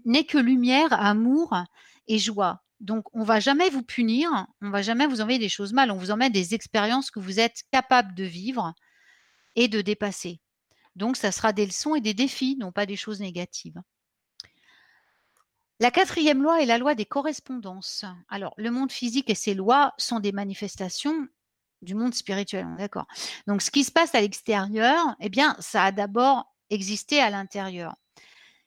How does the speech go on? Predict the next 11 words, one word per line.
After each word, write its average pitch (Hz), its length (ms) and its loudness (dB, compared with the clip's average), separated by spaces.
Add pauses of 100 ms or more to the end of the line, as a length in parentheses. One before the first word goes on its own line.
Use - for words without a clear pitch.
(140)
C'est 240 140 0
notamment 302 400 4
la 285 80 6
raison 233 240 0
pour 233 160 -4
laquelle 269 460 0
celui 247 340 -4
qui - 180 -12
maîtrise 233 440 -4
son 208 240 -8
esprit, 185 480 -2